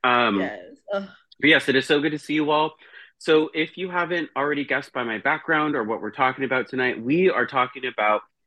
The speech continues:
Speaker 1: um, Secret Invasion Episode Two, which was a doozy. Uh, it, um, I think for me, um, the denial of Maria Hill's death sort of set in for me at the beginning of this episode. And I teared up, and I, like, I su-,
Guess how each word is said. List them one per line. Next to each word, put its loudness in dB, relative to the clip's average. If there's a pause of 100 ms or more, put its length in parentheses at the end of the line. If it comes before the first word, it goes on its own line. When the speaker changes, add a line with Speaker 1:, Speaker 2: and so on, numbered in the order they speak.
(420)
Speaker 1:
um, 2
Secret 2
Invasion 4
Episode -4
Two, 2
which -2
was 0
a 0
doozy. 0 (100)
Uh, -4 (100)
it, -2 (120)
um, 2
I 0
think 2 (100)
for 4
me, 0 (640)
um, 2 (240)
the 2
denial 4
of -2
Maria -2
Hill's -8
death 0 (100)
sort -2
of -4
set 2
in 0
for -8
me 0
at -2
the -20
beginning -2
of -2
this -8
episode. 4 (380)
And 2
I 6
teared 4
up, 2
and 0
I, 4
like, -2
I -2
su-, -12